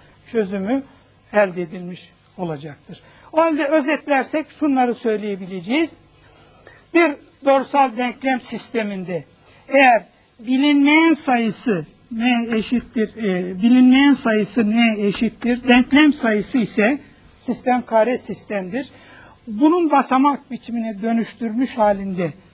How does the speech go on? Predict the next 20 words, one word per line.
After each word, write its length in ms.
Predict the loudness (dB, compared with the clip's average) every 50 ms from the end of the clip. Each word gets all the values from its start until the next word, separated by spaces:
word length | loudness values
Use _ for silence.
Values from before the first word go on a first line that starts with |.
| -20 -20 -18 -8 0
n 240 | 2 4 4 4 4
eşittir 520 | 2 0 0 -2 -4 -4 -4 -8 -6 -6
m 240 | -4 -2 -2 -2 -2
ise 240 | -4 -6 -6 -8 -6
sistemin 500 | -4 -4 -4 -2 0 0 2 2 0 -2
tek 340 | -2 0 -2 -2 -2 -4 -10
bir 80 | -10
çözümü 540 | -10 -8 -6 -6 -6 -6 -6 -8 -8 -6 -8
vardır. 360 | -8 -10 -10 -12 -16 -20 -20 -20 -20 _ _ _ _ -20 -20 -20 -20 -20 -20 -20 -8 0
N 300 | 4 6 6 6 6 4 4 2
küçüktür 640 | 0 -2 0 0 -4 -4 -4 -6 -4 -2 -2 -2 -4 -10 _ _ -20 -18 -8 -4
n 300 | 0 4 6 6 6 6
ise 540 | 6 4 0 0 2 2 2 2 2 0 -6 _ _ _ _ _ _ _ _ -2
bu 120 | -2 -2
sefer 420 | 0 0 -2 -2 2 2 2 2 2
sistemin 640 | 0 -6 -4 -4 -4 -4 0 2 2 4 4 4 4
sonsuz 520 | 4 4 4 4 4 2 -2 -4 -4 -4
çoklukta 600 | -2 -2 -2 -2 -2 -10 -14 -12 -8 -8 -8 -8
çözümü 500 | -6 -4 -6 -4 -4 -2 0 0 2 4
vardır. 460 | 4 4 2 2 0 0 -2 -2 -2